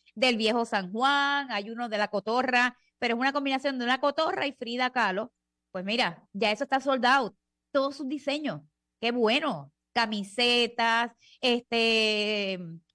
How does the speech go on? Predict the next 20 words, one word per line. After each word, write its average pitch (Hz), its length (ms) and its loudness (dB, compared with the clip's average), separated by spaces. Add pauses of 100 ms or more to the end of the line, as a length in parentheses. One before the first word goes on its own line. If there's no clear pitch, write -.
(100)
abrigos, 233 800 4 (120)
hay 320 340 -2
un 262 200 -4
poco 254 260 2
de 240 160 2
todo. 180 320 -4 (220)
Si 254 200 -2
quieres 202 280 4
saber 247 360 2
más 190 540 2
sobre 233 400 -4
Angel, 277 400 0
puedes 208 220 -2
entrar 214 280 -2
a 233 80 0
su 269 180 -6
página 294 360 2
en 208 80 -4
redes 220 220 -6
sociales, 269 560 0